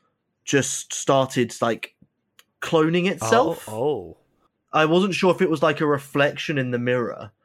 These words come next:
Speaker 1: Uh, sorry, like, a mirror reflection
Speaker 2: Yeah.
Speaker 1: of the water, rather. But, um, it looked like, yeah, there was, like, two versions coming out of the other Poke-, the initial Pokemon.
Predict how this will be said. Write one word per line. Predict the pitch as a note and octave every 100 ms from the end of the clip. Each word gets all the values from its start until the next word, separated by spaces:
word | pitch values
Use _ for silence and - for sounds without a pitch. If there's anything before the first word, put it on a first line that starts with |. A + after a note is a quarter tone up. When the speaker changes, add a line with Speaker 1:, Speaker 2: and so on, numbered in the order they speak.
| _
Speaker 1:
Uh, | C3 C3+
sorry, | C#3+
like, | C3 C#3+
a |
mirror | C#3 D#3
reflection | C#3 D#3+ E3+ A#2+ A#2+
Speaker 2:
Yeah. |
Speaker 1:
of | G#2+
the | A2+
water, | B2+ C3 -
rather. | G#2 F2 - - - _ _ _ _
But, | C#3+ C#3 C3+ D#3
um, | C#3 C3 C#3+
it | E3 D3+
looked | F#3+ -
like, | F3
yeah, | E3+
there | D#3+
was, | D#3 D#3+
like, | D#3 - - _ _ -
two | - G#3 G3 F#3 D#3+ C3+
versions | D#3+ E3+ E3+ C#3 C3+ A#2+ -
coming | - D3+ D3 C#3
out | C#3+ C#3+ -
of | C#3+ B2+
the | C#3 C3+
other | C3 C3
Poke-, | D3 D3 C#3+ D#3
the | C#3 C#3
initial | C3+ C3+ C#3
Pokemon. | D3+ E3 C3+ G#2+